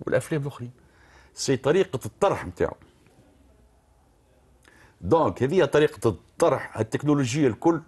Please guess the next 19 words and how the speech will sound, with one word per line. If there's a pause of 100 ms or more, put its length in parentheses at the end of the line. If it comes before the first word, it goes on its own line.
(100)
ما
تنجمش،
آه،
تغلبها. (960)
آه،
التكنولوجيا
كيف
نقول،
تكتب
سيناريو، (440)
تعطيك
ضوء، (160)
تعمل
لك
كل
شيء، (480)
أما
ما
تعطيكش